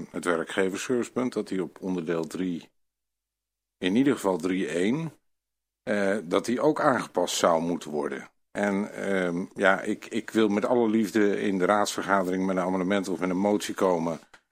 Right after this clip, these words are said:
eh, want het is natuurlijk toch een collectief voornemen. Eh, maar als het college, ehm, eh, al zegt van ja, wij gaan dat gewoon meenemen en we gaan niet akkoord met, eh,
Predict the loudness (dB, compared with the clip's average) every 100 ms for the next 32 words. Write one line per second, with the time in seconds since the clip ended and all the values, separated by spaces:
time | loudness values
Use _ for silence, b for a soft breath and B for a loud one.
0 | _ _ -2 2 2 2 2 0 -4 2
1 | 4 4 2 0 0 2 0 -2 -4 -4
2 | -4 -2 0 0 -2 -4 -4 -2 -6 -10
3 | B _ _ _ 2 4 2 -2 -4 2
4 | 4 6 4 2 -2 -4 -6 -12 _ _
5 | _ _ _ _ _ _ _ _ -2 0
6 | 2 2 2 0 2 4 4 4 2 -2
7 | 0 4 6 4 2 2 2 0 0 0
8 | 2 0 -2 -4 -8 _ -2 2 2 2
9 | 2 2 2 0 0 0 2 4 4 6
10 | 2 4 2 2 0 0 2 2 2 2
11 | 2 2 2 0 -2 -2 -2 -2 -4 -2
12 | 0 2 2 2 -2 -8 _ _ _ _
13 | _ _ _ _ _ 0 0 2 0 2
14 | 2 2 0 0 0 -2 -6 -10 -6 -2
15 | -2